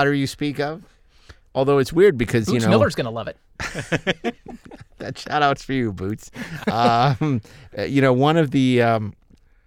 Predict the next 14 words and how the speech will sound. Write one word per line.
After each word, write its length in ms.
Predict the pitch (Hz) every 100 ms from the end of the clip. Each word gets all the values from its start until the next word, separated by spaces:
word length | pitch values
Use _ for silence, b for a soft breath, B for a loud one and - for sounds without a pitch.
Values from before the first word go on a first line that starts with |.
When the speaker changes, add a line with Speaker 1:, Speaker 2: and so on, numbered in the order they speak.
| _ _ -
Speaker 1:
uh, 260 | 92 90 85
you 120 | 110
know, 220 | 101 95
I, 400 | 95 92 107 104
I, 60 | 104
Get 200 | 107 156
Smart 300 | - 185 311
just 220 | 95 -
turned, 400 | - 85 82 85
uh, 280 | 76 76 76
had 180 | 92 87
an 80 | 85
anniversary 560 | 82 85 82 - 82
yesterday. 440 | 80 82 - 82